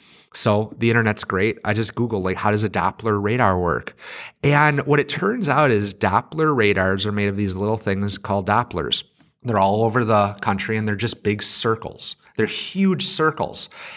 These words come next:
And what a Doppler radar does is it sends a signal out, and then it sends a signal back, and it times the whole thing. Now, as opposed to a radar, which just goes out.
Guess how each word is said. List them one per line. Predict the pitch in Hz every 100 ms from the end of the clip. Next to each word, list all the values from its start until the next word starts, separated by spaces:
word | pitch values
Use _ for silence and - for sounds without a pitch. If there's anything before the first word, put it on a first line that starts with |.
| -
And | 131 131
what | 127
a |
Doppler | 98 104 151 - 143 104
radar | 104 139 113 92
does | 87 87 92 - -
is | 110
it | 107 -
sends | - 113 113
a |
signal | 107 - 113 101 90
out, | 82 110 180 - - _ _ _ _ _ _
and | 123 127
then | 120
it |
sends | - 123 127 139
a |
signal | - 151 151 175
back, | 113 90 98 -
and | 107
it |
times | - - 104 104 101
the | 104
whole | 92 95 85
thing. | - 135 85 85 - - -
Now, | 117 107
as | 123 117
opposed | 113 147 135 135
to | -
a | 104
radar, | 98 123 196 180 95 95
which | 101 107 -
just | 113 -
goes | 113 98 92 - - -
out. | 120 87 - -